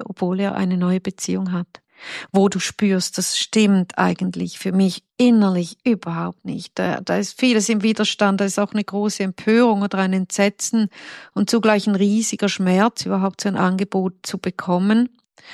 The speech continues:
Aber es ist auch schwer, da Nein zu sagen oder es ist schwer, sich da jetzt abzugrenzen. Oder auch wenn du spürst, „Oh, ich bin sehr bereit, eine solche Freundschaft einzugehen, obwohl ich eigentlich im tiefsten Innern weiß,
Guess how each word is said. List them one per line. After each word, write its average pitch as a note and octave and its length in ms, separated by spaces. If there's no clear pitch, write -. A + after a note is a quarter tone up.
Aber F3+ 160
es F#3 100
ist F#3+ 180
auch - 80
schwer, F#3+ 540
da F3+ 120
Nein F3+ 280
zu - 120
sagen - 480
oder G3+ 140
es F#3 120
ist F3 100
schwer, G3+ 280
sich - 180
da F#3+ 120
jetzt F#3 220
abzugrenzen. F3+ 960
Oder A3 340
auch G3 120
wenn G#3 160
du A3 80
spürst, G#3+ 540
„Oh, A3+ 260
ich G#3+ 180
bin G#3+ 320
sehr G#3+ 420
bereit, A3 540
eine A3 180
solche G#3+ 280
Freundschaft G#3 560
einzugehen, A#3 640
obwohl A3+ 360
ich - 220
eigentlich A3 500
im G#3 140
tiefsten - 360
Innern A#3+ 340
weiß, G#3 360